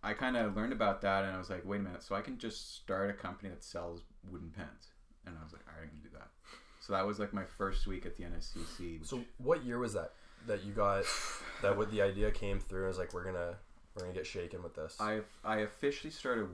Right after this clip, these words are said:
Speaker 1: working on this in September twenty fourteen.
Speaker 2: Okay.
Speaker 1: And I officially became a company, um,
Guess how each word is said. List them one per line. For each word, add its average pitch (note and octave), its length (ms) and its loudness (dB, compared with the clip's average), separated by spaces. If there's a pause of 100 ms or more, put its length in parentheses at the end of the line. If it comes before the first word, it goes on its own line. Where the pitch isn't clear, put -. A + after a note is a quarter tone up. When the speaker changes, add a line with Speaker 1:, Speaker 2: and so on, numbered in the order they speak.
Speaker 1:
working G2 360 -2
on A2 160 0
this A2+ 220 -4
in F#2+ 80 -4
September F2+ 560 -6
twenty F2 260 -8
fourteen. D#2+ 540 -12 (260)
Speaker 2:
Okay. C3 260 -6 (160)
Speaker 1:
And F2 200 -6
I E2+ 40 -4
officially G2 360 -6
became F#2+ 340 -6
a E2+ 60 -10
company, E2+ 760 -8 (560)
um, D#2+ 680 -6